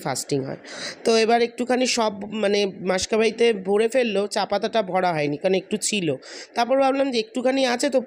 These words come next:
এ, পুরোটাই ভরে ফেলি। এই যে তাজা চা পাতা নিয়ে এসেছিলাম এই কদিন, জানো তো, টাটার ওই ইয়েলো, উম, গ্রিন কালারের প্যাকেটের চা পাতাটা খাচ্ছিলাম,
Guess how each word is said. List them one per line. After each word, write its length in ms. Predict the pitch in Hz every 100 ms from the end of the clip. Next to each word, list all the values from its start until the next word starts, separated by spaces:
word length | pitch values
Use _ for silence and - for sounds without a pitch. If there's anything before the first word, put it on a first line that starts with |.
| -
এ, 100 | 135
পুরোটাই 480 | - 214 220 220 208
ভরে 260 | 139 156
ফেলি। 280 | 139 127 - - - - - -
এই 140 | 185
যে 100 | 175
তাজা 360 | 175 170 160 180
চা 200 | - 170
পাতা 280 | 170 165 185
নিয়ে 200 | 190 190
এসেছিলাম 400 | 190 - 202 196
এই 140 | 170
কদিন, 340 | 175 175 196 202
জানো 180 | 214 220
তো, 140 | 175 -
টাটার 380 | 175 170 190 190
ওই 320 | 190 196 185 -
ইয়েলো, 320 | 175 180 185 175 165 165
উম, 460 | - 151 156 151 117
গ্রিন 500 | - 160 180 220 208
কালারের 340 | 202 190 196
প্যাকেটের 400 | 190 170 185 185
চা 140 | 175
পাতাটা 320 | 160 170 170 180
খাচ্ছিলাম, 560 | 190 180 - 156 143